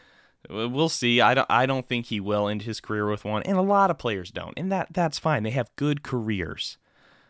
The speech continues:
Good careers. But he broke that record. Uh, number one eighty-one was thirty-three points, nineteen rebounds, fifteen assists. And that, that was awesome. Then he, he broke the record the other night. So, no,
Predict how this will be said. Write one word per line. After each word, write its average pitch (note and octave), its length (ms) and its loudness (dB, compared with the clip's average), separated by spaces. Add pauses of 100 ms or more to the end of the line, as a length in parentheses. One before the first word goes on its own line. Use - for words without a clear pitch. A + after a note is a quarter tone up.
(120)
Good B2+ 220 0
careers. F#2 380 -2
But G#2+ 140 0
he G#2+ 100 -2
broke C3+ 280 4
that C3+ 180 6
record. A#2 460 2 (680)
Uh, F#2+ 260 0 (220)
number B2 540 2
one A#2 220 2
eighty-one A2+ 560 0
was F#2 160 -4
thirty-three A#2 420 0
points, G#2+ 580 -4 (440)
nineteen G#2+ 340 -2
rebounds, G2 420 -2
fifteen F#2+ 300 -6
assists. E2+ 500 -8 (800)
And C#2 420 -10
that, F#2 260 -2
that F#2 160 0
was F2 160 -6
awesome. E2+ 320 -8
Then F2 100 -6
he, E2 220 -8 (280)
he G2+ 160 -10
broke F2+ 280 -6
the E2 100 -8
record D#2+ 360 -10
the E2 120 -8
other E2 220 -8
night. - 260 -12 (200)
So, G2 400 0 (1080)
no, B2 440 0